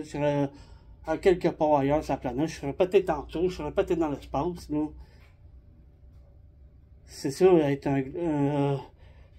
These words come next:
une planète ronde, comme vous appelez, là. C'est pas ronde, la planète. Si, ouais.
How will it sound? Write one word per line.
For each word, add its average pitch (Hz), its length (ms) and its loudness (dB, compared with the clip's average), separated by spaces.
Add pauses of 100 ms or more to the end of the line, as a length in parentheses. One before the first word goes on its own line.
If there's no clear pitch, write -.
(280)
une 147 100 -4
planète 143 340 0
ronde, 147 300 0
comme 135 160 -4
vous 127 140 -8
appelez, 135 340 -2
là. 131 160 -4 (960)
C'est - 180 -10
pas 180 140 4
ronde, 151 320 2
la 120 80 -8
planète. 127 400 -6 (1200)
Si, - 540 -10
ouais. 131 340 -8